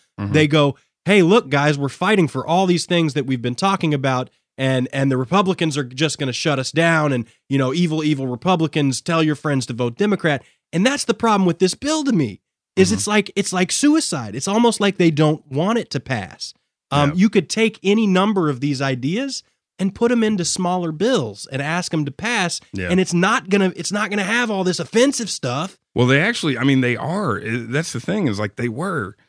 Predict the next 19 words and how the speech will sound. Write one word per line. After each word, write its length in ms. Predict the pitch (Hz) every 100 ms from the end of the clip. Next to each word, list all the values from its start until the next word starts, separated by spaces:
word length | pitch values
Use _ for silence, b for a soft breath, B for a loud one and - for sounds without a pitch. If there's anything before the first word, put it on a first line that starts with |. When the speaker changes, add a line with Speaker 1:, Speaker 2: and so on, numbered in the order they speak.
| _ -
Speaker 1:
they 100 | 123
were 260 | 143 208
smaller 360 | 180 165 131 104
bills. 340 | 101 98 92
Like 280 | 113 117 101
the, 220 | 120 120
for 200 | 107 127
instance, 360 | 151 156 120 -
the 120 | 117
disclosure, 840 | 107 107 - 175 175 127 101 90 -
uh, 320 | 101 95 90 80 _
uh, 320 | 98 95 92 85 _ -
stuff 360 | - 117 95
about, 220 | 104 101
like, 160 | 95 98
five 200 | 123 120
oh 60 | 123
one 220 | 127 123
Cs, 380 | - 156 208